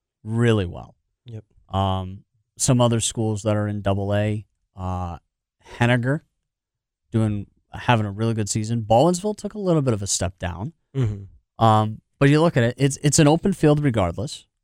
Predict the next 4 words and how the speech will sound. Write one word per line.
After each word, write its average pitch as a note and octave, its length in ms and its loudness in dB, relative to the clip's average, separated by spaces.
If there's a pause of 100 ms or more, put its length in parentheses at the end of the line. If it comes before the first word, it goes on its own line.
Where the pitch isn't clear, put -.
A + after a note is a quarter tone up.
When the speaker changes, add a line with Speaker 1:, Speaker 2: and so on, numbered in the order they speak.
(380)
Speaker 1:
It's, - 160 -12 (300)
everybody B2+ 440 2
plays. - 520 -20 (800)
Um, G#2 380 2